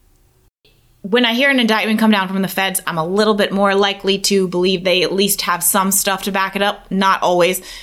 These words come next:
but, but more so than at the state level. And I just, I just have to, I just wonder, like, if you're gonna be that guy that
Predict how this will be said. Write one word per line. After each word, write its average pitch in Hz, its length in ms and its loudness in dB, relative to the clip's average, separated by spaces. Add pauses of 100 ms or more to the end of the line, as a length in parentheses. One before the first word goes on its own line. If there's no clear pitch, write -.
(220)
but, 247 220 0 (180)
but 277 240 -2 (580)
more 247 280 6
so 220 260 2
than 185 500 -2
at 190 80 -4
the 185 100 -2
state 175 240 -2
level. 170 440 -4 (340)
And 262 100 0
I 302 80 2
just, - 420 -2 (120)
I 294 200 -2
just 359 260 0
have 294 220 0
to, 202 280 0 (220)
I 202 100 0
just 269 280 -2
wonder, 180 360 0
like, 170 260 -2
if 247 140 -2
you're 370 140 0
gonna 403 220 0
be 240 160 2
that 208 300 0
guy 160 540 -2 (140)
that 170 400 -2